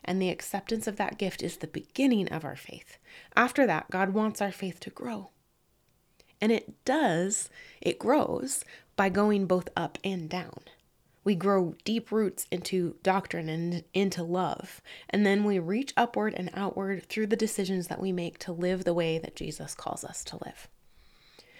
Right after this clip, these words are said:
So the call to action that we receive today, friends, is to look for those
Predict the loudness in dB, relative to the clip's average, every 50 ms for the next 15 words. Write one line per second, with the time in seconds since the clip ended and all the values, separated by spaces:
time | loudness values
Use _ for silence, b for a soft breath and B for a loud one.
0 | B B B B B 2 4 6 8 8 6 4 2 -4 -6 -6 0 2 2 2
1 | 2 0 0 0 0 0 -2 -4 -4 -2 -2 -2 0 0 0 0 -2 -2 -4 -4
2 | -4 -4 -4 -4 -6 -4 -2 -2 -4 -2 -2 -2 0 0 -2 -4 B B B B
3 | B B B 0 0 2 0 0 2 4 2 2 2 0 -2 -2 0 0 0 2
4 | 2 0 0 -2 -4